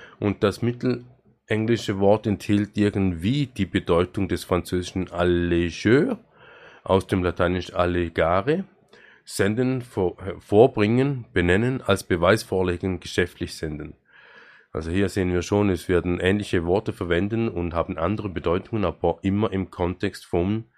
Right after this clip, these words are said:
Gericht. Verwandt mit alleged. Angeblich zitiert.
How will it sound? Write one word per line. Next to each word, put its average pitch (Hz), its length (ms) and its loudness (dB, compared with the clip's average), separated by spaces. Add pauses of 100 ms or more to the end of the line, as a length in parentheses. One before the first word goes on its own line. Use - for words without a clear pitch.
(640)
Gericht. 82 560 -4 (3250)
Verwandt 82 440 0
mit 85 120 -4 (140)
alleged. - 560 -2 (3750)
Angeblich 85 960 -2 (1040)
zitiert. - 720 -10